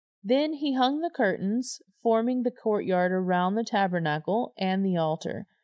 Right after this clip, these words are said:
And he set up the curtain at the entrance of the courtyard.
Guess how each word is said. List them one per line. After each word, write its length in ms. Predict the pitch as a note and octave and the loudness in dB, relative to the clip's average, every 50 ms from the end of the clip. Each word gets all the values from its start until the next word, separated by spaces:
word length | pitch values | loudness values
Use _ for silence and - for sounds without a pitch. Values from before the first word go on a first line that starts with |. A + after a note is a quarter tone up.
| _ _ _ _ _ _ - | _ _ _ _ _ _ 0
And 120 | G#3+ A3 | 0 2
he 140 | A#3 A#3 A#3+ | 2 2 0
set 260 | A3+ - - B3 B3 | 0 0 0 2 2
up 200 | B3 C4 C#4 C4+ | 2 0 0 -2
the 100 | - D#4 | -4 -4
curtain 500 | D#4 - A3+ G3 F3 D3 F#3+ G3 G#3 G3+ - | -4 -2 -2 0 0 0 0 -2 -2 -2 -2
at 160 | - F#3+ F#3+ | -2 -2 -2
the 160 | - G3 - F3 | -2 -2 -2 -2
entrance 460 | G3+ G#3 - B3+ B3 B3+ C4 B3+ - - | -4 -2 -2 -2 0 0 0 -2 -2 0
of 100 | - G3+ | 0 -2
the 100 | G3 G3+ | -2 -2
courtyard. 640 | F#3 - - F#3+ F3 D3+ C3 D#3+ D#3+ D#3 E3 E3+ | -4 -4 -4 -4 -2 -2 -2 -2 -2 -2 -4 -6